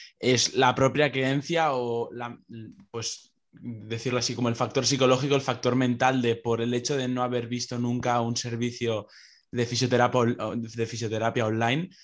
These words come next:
pues no creer en ello, no pensar que puede llegar a ser una buena opción. Pero es que al final, si lo piensas, eh, pasa lo mismo con los entrenadores personales y los entrenadores online. Hace unos años, no, pues, pe-, a mucha gente seguramente, si quería contratar un servicio para mejorar su composición corporal, su fuerza,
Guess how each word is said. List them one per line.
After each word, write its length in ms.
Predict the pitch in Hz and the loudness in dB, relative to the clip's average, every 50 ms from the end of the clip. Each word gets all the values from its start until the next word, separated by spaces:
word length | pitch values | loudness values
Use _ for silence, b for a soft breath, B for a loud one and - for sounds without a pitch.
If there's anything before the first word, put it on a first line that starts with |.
| B B B B _ _ | B B B B _ _
pues 260 | 120 117 113 110 - | 0 0 0 2 0
no 220 | 123 123 127 123 123 | 2 2 2 2 2
creer 220 | 139 131 127 123 | 2 2 2 2
en 100 | 123 120 | 2 0
ello, 320 | 117 117 123 123 135 131 123 | 0 0 0 0 0 0 0
no 340 | 120 117 113 113 - _ _ - | 0 -2 -4 -6 -8 _ _ -6
pensar 420 | 123 117 113 - - 113 113 117 | -6 -4 -4 -4 -4 -4 -4 -2
que 140 | 117 127 117 | -2 -4 -2
puede 200 | 120 117 113 113 | -2 -2 -2 0
llegar 220 | 117 113 113 110 | 0 -2 -2 -2
a 60 | 110 | -2
ser 180 | 107 - 123 117 | -2 -2 -2 -2
una 160 | 113 117 110 | -2 -2 -2
buena 220 | 107 110 110 107 104 | -2 -2 -4 -4 -6
opción. 260 | 95 - 131 123 113 | -8 -8 -8 -6 -6
Pero 80 | - | -6
es 80 | 110 - | -6 -4
que 80 | - 117 | -4 -4
al 60 | 104 | -4
final, 260 | 123 120 117 117 120 | -2 -2 -2 -2 -2
si 140 | - 143 131 | -2 0 0
lo 120 | 120 113 | -2 -2
piensas, 440 | 98 127 127 127 135 151 156 151 B B B B B B B B | 0 -2 -2 -2 -2 -2 -2 -4 B B B B B B B B
eh, 540 | - 120 123 117 117 113 113 113 110 - - | -2 2 4 6 6 6 4 2 0 -2 0
pasa 240 | - 131 131 - 151 | 0 2 2 4 4
lo 120 | 135 127 127 | 4 4 4
mismo 280 | 131 131 127 143 139 | 2 2 0 0 0
con 140 | 127 135 127 | 0 0 0
los 140 | 120 117 127 | 0 -2 -2
entrenadores 420 | 113 113 113 117 117 117 120 117 | -4 -4 -2 -2 -2 -2 -4 -4
personales 500 | - 127 123 - 127 120 120 127 131 - | -6 -6 -4 -2 -2 0 0 0 0 0
y 40 | 147 | 0
los 160 | 123 113 117 | 0 0 0
entrenadores 480 | 117 101 113 110 110 110 110 113 110 - | -2 -2 -2 0 0 0 0 -2 -2 -4
online. 380 | 107 104 120 143 131 113 101 - | -4 -2 0 0 0 -2 -4 -6
Hace 240 | - 110 107 - 135 | -6 -8 -6 -4 -4
unos 260 | 127 123 120 117 - | -2 -2 -2 -2 -4
años, 440 | 127 127 131 143 156 180 - B B B B B B B B _ | -4 -4 -4 -4 -6 -6 -8 B B B B B B B B _
no, 540 | - 131 131 127 123 123 120 120 120 117 92 | 0 2 4 4 6 6 6 4 4 2 2
pues, 320 | 113 117 110 - - - _ | 0 -2 -2 -2 -6 -6 _
pe-, 320 | - 123 123 131 - - - | -2 0 0 0 -2 -6 -8
a 100 | 107 110 | -8 -4
mucha 320 | 113 117 117 113 - 120 | -2 -2 -2 -2 -2 -6
gente 280 | 107 - 117 120 120 127 | -6 -4 -6 -6 -4 -4
seguramente, 760 | - 127 120 117 113 110 117 120 131 135 139 170 185 - - | -4 -4 -4 -4 -2 -2 0 -2 -2 -2 -4 -6 -6 -6 -8
si 200 | - - 110 98 | -8 -6 -6 -4
quería 380 | - 117 110 113 113 110 113 | -2 0 2 2 2 2 2
contratar 420 | 117 120 117 113 117 113 113 117 110 | 2 0 0 0 0 0 0 0 -2
un 100 | 113 110 | -2 -4
servicio 640 | - 120 107 101 113 110 101 - 117 113 107 107 101 | -4 -6 -4 -4 -4 -6 -4 -2 0 0 0 0 0
para 160 | 113 107 104 | 0 -2 0
mejorar 500 | 107 110 - - 110 107 110 110 110 104 | -2 -4 -2 -2 -2 0 0 0 0 -2
su 140 | - - 113 | -4 -6 -6
composición 420 | 107 107 104 107 - - 110 104 | -6 -6 -8 -8 -8 -8 -8 -6
corporal, 560 | 101 107 101 98 - 113 127 139 147 143 139 131 | -6 -6 -6 -2 0 2 2 4 4 4 2 0
su 140 | - 120 | -2 -6
fuerza, 500 | 113 127 127 127 127 127 147 143 143 143 | -4 -2 -2 -2 -2 -2 -2 -2 -2 -2